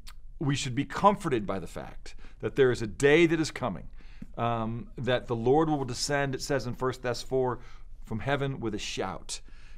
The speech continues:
And, uh, those who are alive in Christ will join those who come with Jesus, who have gone before us, and we will be with them forever. And he says that we should comfort one another with these words there at the very end of that passage in First Thessalonians chapter four.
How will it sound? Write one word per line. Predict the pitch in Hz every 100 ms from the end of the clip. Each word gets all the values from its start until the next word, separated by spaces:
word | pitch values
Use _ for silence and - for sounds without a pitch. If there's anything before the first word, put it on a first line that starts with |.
| - 139
And, | 131 127 120 120
uh, | 127 123 117 117
those | 120 147 156
who | 131
are | 123
alive | 110 117 139 127
in |
Christ | 117 131 131 131
will | 120 120
join | 92 135 190 190
those | 127 113
who | 120
come | 107 143 135
with | 131 240 202
Jesus, | 120 101 90 127 - - - -
who | 135
have | 131
gone | 139 139 127
before | 120 - 196 262 123
us, | 90 117 - - - - - - -
and | 143 139
we |
will | 143 123
be | 135 151
with | 143
them | 131 135 139 135 - - -
forever. | - 139 143 101 90
And | 110 110 151
he | 120 135
says | - 127 110
that | 117
we | 120 131
should | 110 101 - - - -
comfort | - 170 190 190 180 - - -
one | 110 135
another | 160 156 147 151
with | 120 117
these | 131 101
words | 131 113 101 -
there | 101
at | 98
the | 101
very | 107 104
end | 113 101
of |
that | 101 104
passage | 101 101 98 87
in | 92
First | 101 101
Thessalonians | 92 - 98 92
chapter | - 85 -
four. | - 101